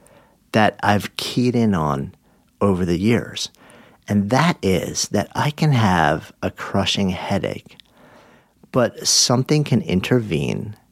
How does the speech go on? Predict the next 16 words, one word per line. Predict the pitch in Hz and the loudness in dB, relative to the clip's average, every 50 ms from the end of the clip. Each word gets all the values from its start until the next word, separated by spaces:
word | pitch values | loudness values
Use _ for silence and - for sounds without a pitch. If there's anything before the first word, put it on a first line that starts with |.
| _ _ _ _ _ | _ _ _ _ _
where | - 107 101 95 | -2 0 0 0
for | - - 123 117 - - | 0 0 0 0 2 2
a | 107 | 0
window | 95 90 87 92 107 113 127 131 160 156 151 | 0 2 0 2 2 2 2 2 2 2 2
of | 160 156 151 - - | 2 0 -2 -4 -8
time, | - - 101 82 76 67 64 - - - 107 - _ _ _ _ _ _ _ | -4 0 0 2 2 0 -2 -4 -6 -8 -10 -14 _ _ _ _ _ _ _
from | - - 104 98 | -6 -2 2 2
anywhere | 98 98 101 107 117 113 | 2 4 4 4 2 2
from | 104 - 95 87 | 0 0 0 -2
a | 87 | -2
few | - - - 92 101 | -4 -4 -2 2 2
minutes | 104 95 80 78 82 87 - - - | 4 4 2 0 -2 -4 -6 -8 -10
to | - - - - 101 92 | -6 -4 0 2 2 2
a | 85 | 2
few | - - - 101 95 85 - - | 0 -2 0 2 2 2 2 2
hours, | 92 101 110 117 92 - - - - 104 - - | 2 2 4 4 2 2 0 0 -2 -4 -8 -8